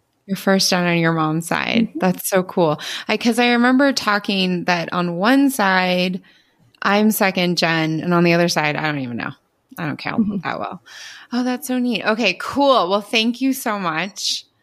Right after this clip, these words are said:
Speaker 1: As we've been working together, I have heard so many of your brave stories, and it's one of the reasons that I really wanted to welcome you onto the podcast. Of all of them, which one did you want to share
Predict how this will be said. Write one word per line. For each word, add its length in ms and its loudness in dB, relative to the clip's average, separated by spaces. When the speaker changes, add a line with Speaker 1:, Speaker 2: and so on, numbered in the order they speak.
Speaker 1:
As 160 0
we've 160 0
been 140 4
working 300 2
together, 320 2
I 140 2
have 180 0
heard 360 0
so 840 2
many 500 0
of 200 -4
your 140 0
brave 300 -2
stories, 800 0
and 120 2
it's 180 0
one 120 2
of 60 4
the 100 4
reasons 400 2
that 80 2
I 60 4
really 440 4
wanted 380 -2
to 120 -8
welcome 280 -2
you 200 2
onto 320 -4
the 60 -4
podcast. 640 -6
Of 220 0
all 400 4
of 100 0
them, 640 0
which 320 0
one 160 4
did 160 2
you 380 2
want 340 0
to 160 -2
share 500 0